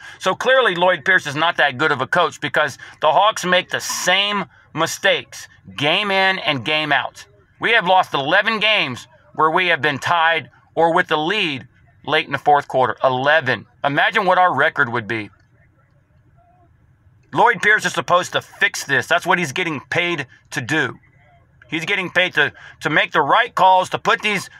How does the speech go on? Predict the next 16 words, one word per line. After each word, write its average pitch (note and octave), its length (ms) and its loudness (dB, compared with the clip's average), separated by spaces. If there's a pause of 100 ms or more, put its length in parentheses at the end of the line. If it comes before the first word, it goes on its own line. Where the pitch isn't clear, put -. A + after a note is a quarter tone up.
(160)
uh, E3+ 180 4
players F#3+ 380 2
in F3+ 100 2
position F#3 460 0
on F3 160 2
defense F3+ 420 0
to D#3+ 80 -4
make F3 220 0
stops. G3 400 2
They G3 120 2
look G#3+ 220 0
like F#3+ 220 2
they're E3+ 80 2
standing F#3+ 400 0
around G3 360 4
there E3 340 4